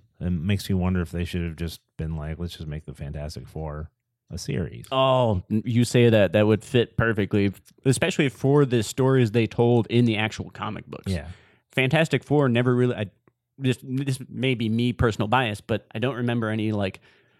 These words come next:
Speaker 2: standout smash, like, one hits, one shots of Fantastic Four.
Speaker 1: Yeah,
Speaker 2: It
Speaker 1: that's
Speaker 2: was
Speaker 1: what I'm
Speaker 2: always like, "Man, go read Secret Wars, go read," like, just massive arcs. You
Speaker 1: Yeah.
Speaker 2: know, it's like, "Oh, volume three of Fantastic Four was a hundred issues and it was amazing." It's like
Speaker 1: Yeah, that's what I'm, I'm wondering, 'cause that's,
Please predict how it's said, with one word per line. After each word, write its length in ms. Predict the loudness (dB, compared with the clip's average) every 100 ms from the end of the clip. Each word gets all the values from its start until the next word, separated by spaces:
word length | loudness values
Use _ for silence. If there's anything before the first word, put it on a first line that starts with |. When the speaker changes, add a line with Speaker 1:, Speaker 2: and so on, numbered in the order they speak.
| -18
Speaker 2:
standout 680 | -6 0 2 2 0 -2
smash, 560 | -6 -4 -2 -2 -6 -8
like, 180 | -8 -6
one 300 | -4 -2 0
hits, 400 | 0 -2 -4 -16 _ -4
one 180 | 0 0
shots 380 | 2 0 -2 -4
of 400 | 0 2 0 -4
Fantastic 640 | -6 -6 -4 -6 -8 -10
Four. 220 | -8 -2
Speaker 1:
Yeah, 340 | 0 0 -2 -4
Speaker 2:
It 40 |
Speaker 1:
that's 120 | -4
Speaker 2:
was 80 | 0
Speaker 1:
what 40 | 2
I'm 40 |
Speaker 2:
always 200 | 2 0
like, 200 | -2 -2
"Man, 340 | 0 0 0 -2
go 100 | -2
read 240 | 0 -4
Secret 340 | -2 -4 -4 -6
Wars, 260 | -6 -8 -2
go 160 | 0
read," 280 | 0 -2 -2
like, 180 | -6 -8 _ -10
just 160 | -10 -10 -14 _ _ _
massive 460 | -2 0 2 -2 -4
arcs. 460 | -4 -6 -10 -20 -18 -6
You 80 | -2
Speaker 1:
Yeah. 40 |
Speaker 2:
know, 200 | 0 0 -2
it's 120 | -4
like, 140 | -10 -12 _ -2
"Oh, 180 | 0 0
volume 380 | 2 4 4
three 260 | 2 -4 -4
of 80 | -4
Fantastic 540 | -4 -4 -4 -4 -4
Four 220 | -4 -2 0
was 100 | 2
a 60 |
hundred 260 | 0 0 0
issues 380 | -2 -2 -4 -2
and 100 | -2
it 40 |
was 200 | -2 -4 0
amazing." 440 | 2 2 0 -6
It's 120 | -8 -2
like 60 |
Speaker 1:
Yeah, 160 | 0 2
that's 240 | 2 2
what 140 | 2 2
I'm, 380 | 2 0 -2 -2
I'm 180 | 0
wondering, 480 | 2 0 0 -4 -6
'cause 260 | -4 -4 -4
that's, 360 | -4 -4 -6